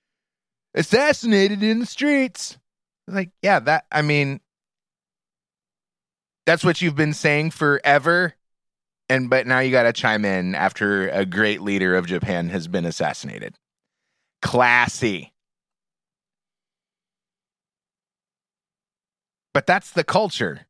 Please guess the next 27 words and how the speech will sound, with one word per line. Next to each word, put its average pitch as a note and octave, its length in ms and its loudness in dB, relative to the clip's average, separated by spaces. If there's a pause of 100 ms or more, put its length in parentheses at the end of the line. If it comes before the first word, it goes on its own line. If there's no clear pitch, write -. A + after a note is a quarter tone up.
And, D#3+ 160 2
and D3+ 320 0
I D3 40 2
mean, D3+ 180 2
it's D3 200 -2
especially D3 540 0
the A2 100 2
culture A2+ 680 0 (100)
as A2 320 2
it A2 160 -2
is G#2 320 2
manipulated G2+ 880 0
by F#2 240 2
the F2 120 -6
media. G2 520 -4 (520)
Not D#3+ 180 2
just G#2+ 320 -6
the F#2 80 -4
news G2+ 320 -4
media, C2+ 420 -14 (140)
but, F2 220 0 (140)
um, - 120 -14 (100)
Hollywood G#2 520 0
media F2 500 -4
and E2+ 260 -6
social G2+ 380 -2
media. D#2 560 -4